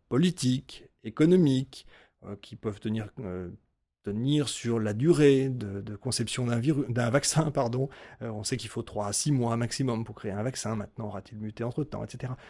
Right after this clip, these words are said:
Il y a une autre problématique qui est l'équité dans les vaccins. Et oui, les pays, euh, dits,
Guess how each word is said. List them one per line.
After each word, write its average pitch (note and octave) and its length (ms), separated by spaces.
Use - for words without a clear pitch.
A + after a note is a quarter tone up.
Il D#3+ 80
y E3+ 60
a C3+ 100
une B2 160
autre C#3 200
problématique F#2 600
qui - 220
est - 20
l'équité A2 720
dans G#2+ 240
les G#2 100
vaccins. G2 400
Et G#2+ 80
oui, D#3+ 340
les G#2+ 380
pays, B2 420
euh, F#2+ 280
dits, A2+ 380